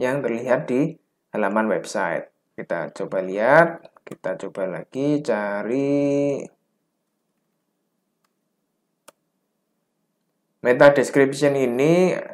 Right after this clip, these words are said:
adalah yang muncul di sini. Jadi ini title, lalu ini adalah meta description. Sedikit cuplikan tentang halaman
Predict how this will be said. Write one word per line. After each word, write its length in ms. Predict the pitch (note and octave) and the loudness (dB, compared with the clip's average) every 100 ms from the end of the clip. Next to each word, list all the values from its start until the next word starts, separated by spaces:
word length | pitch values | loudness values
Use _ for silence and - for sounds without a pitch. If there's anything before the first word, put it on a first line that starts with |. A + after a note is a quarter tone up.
| - | -10
adalah 400 | - B2+ B2 B2+ | -6 0 4 8
yang 260 | D#3+ B2+ B2 | 8 6 4
muncul 240 | B2+ D3 | 2 4
di 140 | D3 C3 | 4 4
sini. 280 | B2+ A#2 G#2+ - - _ _ _ _ _ _ _ _ _ _ _ | -2 -4 -6 -10 -20 _ _ _ _ _ _ _ _ _ _ _
Jadi 400 | - G#2 A#2+ B2+ | -10 -4 0 2
ini 160 | B2 B2+ | 0 0
title, 560 | A2+ A2+ - C#3+ E3+ E3 | 2 2 4 8 8 8
lalu 360 | B2 C#3 C3 | 6 4 2
ini 120 | C#3+ | 4
adalah 320 | D3+ A#2+ B2 C#3 | 2 4 0 0
meta 320 | A#2 B2+ B2+ | -2 -2 -4
description. 760 | A2 - A2+ G#2+ - G#2+ F2 - _ _ | -6 -8 -10 -10 -8 -10 -10 -16 _ _
Sedikit 560 | - - A2+ - D3+ | -14 -8 -8 0 0
cuplikan 800 | D3 A#2 A#2+ A2+ - C3 C#3 D#3+ - | 0 -4 -2 -2 2 2 0 -8 -12
tentang 600 | A#2 A2 B2 B2+ D#3+ - _ _ _ _ - | -12 -4 -2 -2 -8 -14 _ _ _ _ -4
halaman 640 | - A2+ A2 A2+ A#2 A2+ | 0 2 2 2 0 -2